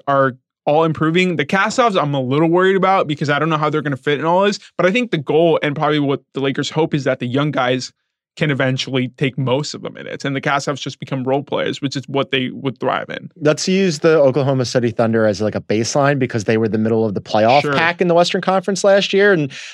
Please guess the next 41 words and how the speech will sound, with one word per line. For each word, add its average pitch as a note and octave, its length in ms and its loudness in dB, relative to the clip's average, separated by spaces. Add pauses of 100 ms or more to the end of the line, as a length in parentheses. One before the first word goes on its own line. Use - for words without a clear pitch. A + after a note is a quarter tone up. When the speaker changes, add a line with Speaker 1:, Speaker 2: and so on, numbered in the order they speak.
Speaker 2:
like, C#3+ 120 4
sort E3+ 220 4
of, C#3+ 100 2
like, C#3 140 4
we D3+ 80 4
looked E3+ 220 4
at D3+ 100 2
them D3 200 6
and C#3+ 100 2
we C#3 60 6
were C3 100 6
like, B2 180 4
"Ah, A3 220 6
they F#3+ 80 4
should E3 160 0
be F3+ 80 2
better," F#3+ 360 6
but D#3 180 2
they D3 100 4
never D3 260 2
really D3 220 4
were, G3+ 180 6
and F3+ 120 8
then - 80 2
they - 80 2
Speaker 1:
Right. D3+ 40 2
Speaker 2:
get C#3+ 120 2
a - 20 2
first-round C#3+ 480 0
bounce. C#3+ 280 4 (360)
Uh, B2+ 140 4
better E3+ 380 4
or E3 280 4
worse C#3+ 400 4
than A2+ 640 0
the B2+ 240 4
Oklahoma C3 460 0
City G#2+ 240 0
Thunder G2+ 280 -2
this E2+ 220 -6
year? - 240 -10